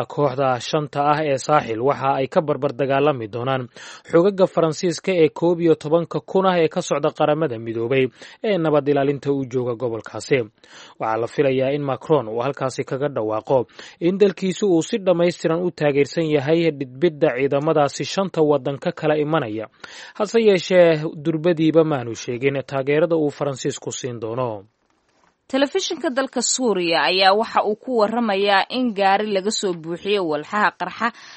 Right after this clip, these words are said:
Speaker 2: lala bartilmaameedsaday barxadda Taxriir ee ku taalla Dimashq maanta oo Axada, waxaana halkaasi ku dhintay ugu yaraan siddeed qof.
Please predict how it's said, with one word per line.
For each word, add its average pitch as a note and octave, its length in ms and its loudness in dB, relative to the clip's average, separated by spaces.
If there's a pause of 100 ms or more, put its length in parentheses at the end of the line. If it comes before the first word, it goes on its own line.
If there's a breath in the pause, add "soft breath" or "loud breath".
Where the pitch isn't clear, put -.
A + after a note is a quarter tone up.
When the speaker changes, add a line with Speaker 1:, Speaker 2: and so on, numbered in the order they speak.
(140 loud breath)
Speaker 2:
lala C4+ 220 4
bartilmaameedsaday F#3+ 1080 -4
barxadda F3 520 -4
Taxriir G#3+ 460 -6
ee D#3 120 -8
ku - 160 -10
taalla F3 420 0 (380 loud breath)
Dimashq B3+ 480 0
maanta F#3 380 -4
oo G#2+ 160 -4
Axada, F3+ 400 0
waxaana D#3+ 360 -2
halkaasi G3 540 -4
ku - 160 -12
dhintay G3+ 380 -4
ugu F3 180 -6
yaraan F3 300 0
siddeed F3 400 -6
qof. - 180 -4